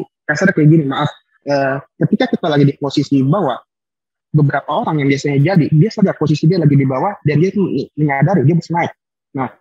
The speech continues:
tapi di lapangan, kebanyakan orang dia nggak sadar posisinya di mana. Jadi kayak nggak ada kompas, seperti itu, Coach. Nah, tugas saya pertama kali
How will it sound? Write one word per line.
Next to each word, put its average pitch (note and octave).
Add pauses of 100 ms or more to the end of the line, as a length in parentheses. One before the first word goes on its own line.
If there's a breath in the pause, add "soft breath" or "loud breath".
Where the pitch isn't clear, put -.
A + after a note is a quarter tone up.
(140)
tapi G#3+
di A3+
lapangan, D#3
kebanyakan E3
orang A#3+ (180)
dia G3+
nggak D#3
sadar F#3+
posisinya D#3
di D#3+
mana. F3 (540)
Jadi G3
kayak D#3+
nggak C#3+
ada C#3+
kompas, E3 (340)
seperti - (100)
itu, E3+
Coach. B2 (680)
Nah, B2 (480)
tugas D#3+
saya B3
pertama D#3
kali A3